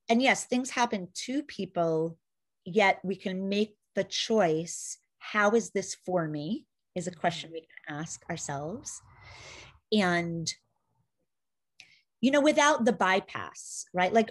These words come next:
Speaker 1: oh, I noticed, like, I've been doing a lot of somatic experience work and really getting in my body because it's so easy for me to just go out. Like, that's my happy place.
Speaker 2: Mm-hmm.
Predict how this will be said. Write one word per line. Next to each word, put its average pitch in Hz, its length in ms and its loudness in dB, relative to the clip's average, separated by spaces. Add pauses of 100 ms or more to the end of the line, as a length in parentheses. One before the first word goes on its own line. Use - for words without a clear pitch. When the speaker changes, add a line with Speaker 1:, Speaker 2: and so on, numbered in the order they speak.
Speaker 1:
oh, 247 320 6
I 190 120 0
noticed, 214 420 2
like, 190 120 -12
I've 196 100 -6
been 254 120 -6
doing 294 180 -2
a 226 80 -4
lot 175 240 2
of 175 60 -2
somatic 175 480 -4
experience 165 640 -6
work 262 300 2
and 170 220 -4
really 190 300 2
getting 165 280 0
in 160 80 -4
my 160 140 -2
body 208 360 2
because 180 260 -8
it's - 200 -6
so 226 560 6
easy 202 320 0
for 185 140 -8
me 180 100 -2
to 170 80 0
just 170 280 -8
go 180 160 2
out. 170 320 0
Like, 185 120 -6
that's 226 200 -2
my 254 80 -4
happy 208 280 -4
place. - 520 -16
Speaker 2:
Mm-hmm. 226 240 -12